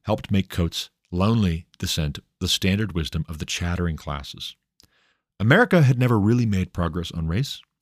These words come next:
and was even moving backward. White supremacy remained the immovable foundation of American life. Bookending Trump's term in office were two revisionist works of history that gave voice to these newly self-evident truths.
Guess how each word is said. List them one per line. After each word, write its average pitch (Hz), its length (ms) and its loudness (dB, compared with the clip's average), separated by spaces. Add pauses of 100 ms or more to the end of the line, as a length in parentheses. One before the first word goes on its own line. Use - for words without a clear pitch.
(140)
and 120 80 -4
was 107 160 -2
even 101 180 0
moving 95 240 2
backward. 110 460 -4 (840)
White 143 220 4
supremacy 78 640 -2 (100)
remained 90 540 2
the - 160 -8
immovable 80 520 0
foundation 76 600 -6
of 78 80 -10
American 71 420 -4
life. 71 380 -6 (760)
Bookending 175 580 4 (120)
Trump's 131 280 4
term 123 240 4
in 120 80 2
office 113 540 -2
were 104 100 0
two 165 320 4
revisionist 78 640 -2
works 113 320 -4 (100)
of 87 100 -6
history 90 460 -2 (400)
that 101 100 -2
gave 95 220 4
voice 123 400 4
to - 140 -6
these 92 200 0
newly 104 400 2
self-evident 76 600 -6
truths. 82 460 -4